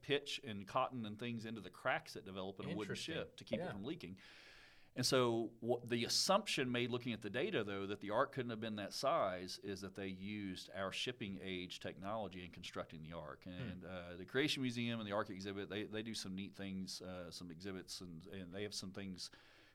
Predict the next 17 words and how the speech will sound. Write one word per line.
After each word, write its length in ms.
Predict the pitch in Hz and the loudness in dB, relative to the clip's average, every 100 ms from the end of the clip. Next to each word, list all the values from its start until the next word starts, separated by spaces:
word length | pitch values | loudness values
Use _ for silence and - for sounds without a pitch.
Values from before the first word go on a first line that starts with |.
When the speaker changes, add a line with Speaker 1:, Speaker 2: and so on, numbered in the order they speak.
| - | 4
Speaker 1:
theorizing 560 | 139 127 107 110 98 95 | 6 8 6 4 2 -4
some 140 | 110 | -4
of 40 | |
the 60 | 98 | -6
construction 480 | 98 87 101 - 127 | -6 -2 0 0 -2
methods. 340 | 127 135 143 | -4 -4 -6
'Cause 160 | - 104 | -4 2
now 240 | 120 208 | 6 8
what 160 | 214 98 | 8 4
we 100 | 107 | 2
know 200 | 104 101 | 0 0
is 120 | 104 | 0
we 80 | 123 | 0
find 280 | - 110 104 | 2 2 2
older 300 | 95 127 160 | 2 4 2
construction 540 | 180 190 190 175 - 180 | 0 -2 0 0 -2 -2
methods 480 | 185 175 202 - | -4 -2 -6 -8